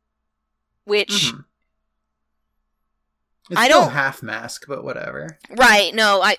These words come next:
Speaker 1: I think it's just, um, I feel like that's something in the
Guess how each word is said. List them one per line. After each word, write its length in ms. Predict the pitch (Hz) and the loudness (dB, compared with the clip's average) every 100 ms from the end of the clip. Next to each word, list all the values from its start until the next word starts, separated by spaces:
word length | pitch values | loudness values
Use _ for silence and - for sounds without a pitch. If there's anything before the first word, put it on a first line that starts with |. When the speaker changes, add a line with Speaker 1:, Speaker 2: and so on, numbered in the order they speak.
| - | -2
Speaker 1:
I 100 | 233 | -2
think 220 | 311 359 | -2 -2
it's 180 | 330 - | -2 -4
just, 340 | 269 - - | -8 -8 -4
um, 480 | 214 208 185 170 180 _ _ _ _ _ _ _ _ - | 0 0 -2 -6 -16 _ _ _ _ _ _ _ _ -20
I 40 | 262 | -20
feel 280 | - 320 453 | -12 -10 -4
like 160 | 480 466 | -4 -4
that's 220 | 427 427 | -6 -6
something 400 | - 427 415 440 427 | -4 -6 -8 -10 -10
in 100 | |
the 80 | 403 | -12